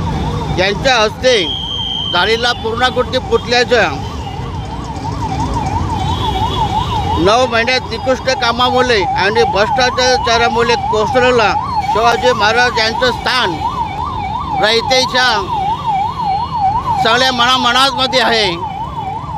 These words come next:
ह्यामुळे देवतेचे, ह्या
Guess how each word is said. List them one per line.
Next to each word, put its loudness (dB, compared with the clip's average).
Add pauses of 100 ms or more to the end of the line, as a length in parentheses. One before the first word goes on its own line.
(2750)
ह्यामुळे 2
देवतेचे, 0 (1300)
ह्या 2